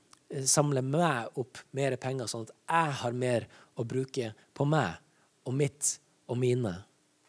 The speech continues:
Det er det språket som kommer med synden, som vi, eh, leste i Jakob helt til å begynne med. Det er synden som er begjæret,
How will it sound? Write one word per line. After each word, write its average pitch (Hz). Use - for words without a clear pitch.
Det 170
er 151
det 147
språket 160
som 98
kommer 110
med 131
synden, 120
som 143
vi, 131
eh, 127
leste 123
i 127
Jakob 139
helt 110
til 107
å -
begynne 113
med. 98
Det 156
er 160
synden 139
som 123
er 117
begjæret, 117